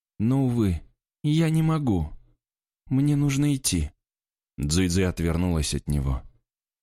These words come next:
"Несмотря на то, что мы провели лишь короткое время вместе, я все же хочу сделать тебе подарок".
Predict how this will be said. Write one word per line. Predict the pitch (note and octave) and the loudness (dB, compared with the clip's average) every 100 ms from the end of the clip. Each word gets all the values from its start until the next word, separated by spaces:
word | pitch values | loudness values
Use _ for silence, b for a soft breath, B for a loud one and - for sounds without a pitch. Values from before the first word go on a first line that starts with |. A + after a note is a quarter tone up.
| - | -4
"Несмотря | C3+ C3+ C#3 C3+ - C3+ | -2 0 0 0 0 0
на | B2+ | 0
то, | A#2+ C#3+ | -2 -2
что | - - | -2 0
мы | G#2 G#2+ | 0 0
провели | A#2+ A2 A#2+ A#2+ | 0 0 2 2
лишь | A2+ A2 | 0 -2
короткое | - A#2 E3 - - G2+ | -2 0 0 -2 -2 0
время | G2+ G#2+ G#2+ | 0 0 0
вместе, | G2+ A2+ G2 - F#2+ E2+ b b _ | 0 0 -2 -2 -2 -4 b b _
я | B2 C#3 | -2 0
все | C#3 - C3+ | 0 -2 0
же | B2+ | -2
хочу | - C#3+ - C3+ | -2 -2 0 -2
сделать | F#2 C3+ C#3 C3+ | 0 0 0 0
тебе | - C3+ C#3+ | -2 -2 -2
подарок". | D#3+ C#3+ G2+ F2 E2+ | -2 0 0 0 -4